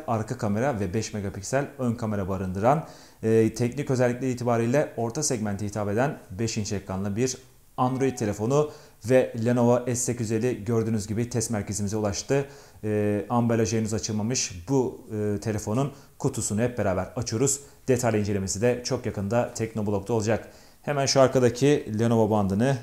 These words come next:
e, kopararak işe başlayalım. Şöyle tırnaklarımızı kullanarak bandı yerinden çıkaralım ve Lenovo S sekiz yüz ellinin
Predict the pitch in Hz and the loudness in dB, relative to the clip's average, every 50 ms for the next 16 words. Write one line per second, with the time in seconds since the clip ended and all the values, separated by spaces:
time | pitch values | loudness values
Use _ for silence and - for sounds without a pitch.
0 | - - 107 104 101 98 98 - - 110 - - 98 92 95 92 - - - - | -6 -10 -6 -4 -2 -2 -2 -4 -4 -4 -2 -2 0 0 0 -2 -4 -6 -6 -6
1 | - 104 95 98 90 - - 98 98 123 135 147 - - - - - - - - | -4 -2 -2 -2 -4 -4 -4 -2 0 0 0 -2 -4 -8 -16 -20 -20 -18 -18 -18
2 | - - - - - - 95 90 - - 98 95 92 - - 98 92 90 87 98 | -18 -20 -20 -12 -8 -4 -4 -4 -4 -4 -4 -4 -6 -6 -6 -6 -6 -6 -6 -8
3 | - - 92 92 87 87 95 117 113 - - - - - - - - 92 90 104 | -10 -8 -8 -6 -4 -4 -4 -4 -4 -6 -12 -16 -18 -20 -20 -20 -18 -8 -6 -4
4 | 98 92 90 87 90 113 117 - - 95 92 98 98 92 90 87 87 85 85 80 | -2 -2 -2 -2 0 -2 -2 -2 -4 -8 -8 -6 -6 -4 -4 -4 -4 -6 -6 -8
5 | - - - 107 - - 120 117 113 117 120 123 120 - - - - - - - | -10 -12 -12 -10 -6 -4 -4 -2 -2 -2 -2 -4 -4 -8 -14 -20 -20 -20 -20 -20
6 | - _ 101 104 104 104 - - - - - _ _ _ - - 98 95 98 92 | -20 _ -6 -6 -6 -6 -6 -10 -18 -20 -20 _ _ _ -18 -12 -10 -8 -6 -4
7 | 90 87 95 107 113 113 - - - - - - 113 104 - - - 101 - 104 | -2 0 2 2 2 0 -2 -8 -18 -14 -6 -4 -2 -2 -2 -2 -4 -6 -6 -6
8 | 95 90 95 87 92 98 117 123 123 120 | -4 -4 -2 -2 0 0 0 -2 -2 -6